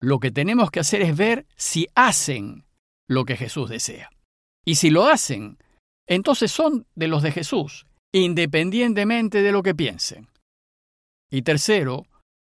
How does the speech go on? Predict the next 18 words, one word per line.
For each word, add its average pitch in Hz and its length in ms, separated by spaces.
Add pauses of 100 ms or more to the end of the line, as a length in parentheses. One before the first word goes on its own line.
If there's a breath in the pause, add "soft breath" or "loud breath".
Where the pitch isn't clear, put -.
considerar 156 580
que 240 100
una 220 180
vez 214 200
que 190 100
elegimos 170 520
hacer 156 260
su 170 120
voluntad, 175 500 (640 soft breath)
no 240 200
perdemos 214 500
nuestra 127 300
libertad. 113 460 (480)
Seguimos 226 540
siendo 226 320
libres 233 340
para 185 260
decidir, 156 540